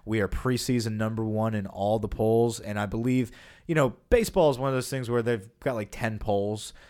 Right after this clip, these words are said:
Um, so far, we're number one in all of them that have come out 'cause only, like, two or three have come out.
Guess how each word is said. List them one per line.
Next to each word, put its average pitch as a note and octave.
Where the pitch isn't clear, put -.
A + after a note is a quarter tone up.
Um, G#2
so B2+
far, A2+
we're A2+
number A2
one G#2+
in G2
all G2
of G2
them G#2
that G#2
have F#2+
come G2+
out G2+
'cause G2
only, F#2+
like, F2+
two -
or F#2+
three G2+
have F#2+
come F#2+
out. G2+